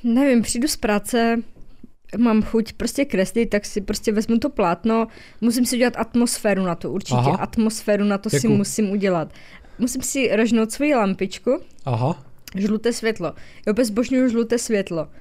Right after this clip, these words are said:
Speaker 1: Když je tam bílé s-, já nemám nerada vůbec bílé světlo. Podle mě
Speaker 2: Mhm.
Speaker 1: je to takové, ehm, umělé světlo, takže já
Speaker 2: Mhm.
Speaker 1: potřebuju žluté světlo.
Speaker 2: Jo.
Speaker 1: Něco aspoň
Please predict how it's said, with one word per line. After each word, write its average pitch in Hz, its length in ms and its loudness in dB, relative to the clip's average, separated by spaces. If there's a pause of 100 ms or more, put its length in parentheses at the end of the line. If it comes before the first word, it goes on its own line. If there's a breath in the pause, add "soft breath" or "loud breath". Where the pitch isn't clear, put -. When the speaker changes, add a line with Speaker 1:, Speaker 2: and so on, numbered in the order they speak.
(600 soft breath)
Speaker 1:
Když 247 260 0
je 302 80 4
tam 269 260 2
bílé 240 200 4
s-, - 140 -4
já 220 100 2
nemám 269 340 2 (140)
nerada 226 380 2
vůbec 220 300 0
bílé 208 220 0
světlo. 180 380 -4
Podle 220 300 0
mě 226 80 2
Speaker 2:
Mhm. 226 100 2
Speaker 1:
je 226 80 0
to 226 120 -4
takové, 233 480 -2 (500 loud breath)
ehm, 208 1000 0 (540)
umělé 269 380 4
světlo, 208 600 0
takže 180 220 2
já 226 60 4
Speaker 2:
Mhm. 156 60 -4
Speaker 1:
potřebuju 240 420 -2
žluté 220 300 -2
světlo. 202 500 -2 (300 loud breath)
Speaker 2:
Jo. 127 120 4
Speaker 1:
Něco 226 480 2
aspoň 240 300 0